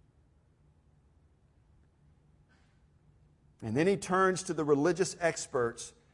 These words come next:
and he answers their question with a question. Verse thirty-six.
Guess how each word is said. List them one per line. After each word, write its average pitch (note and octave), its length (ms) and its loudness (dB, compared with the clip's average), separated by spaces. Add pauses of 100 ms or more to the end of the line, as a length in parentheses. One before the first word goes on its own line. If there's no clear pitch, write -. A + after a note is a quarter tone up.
(800)
and D3+ 120 0
he D3+ 120 0
answers F3 500 -2
their E3 180 2
question C#3 680 0 (140)
with D#3 180 2
a E3 60 0
question. B2 560 0
Verse C#3 280 0
thirty-six. C#3 840 -2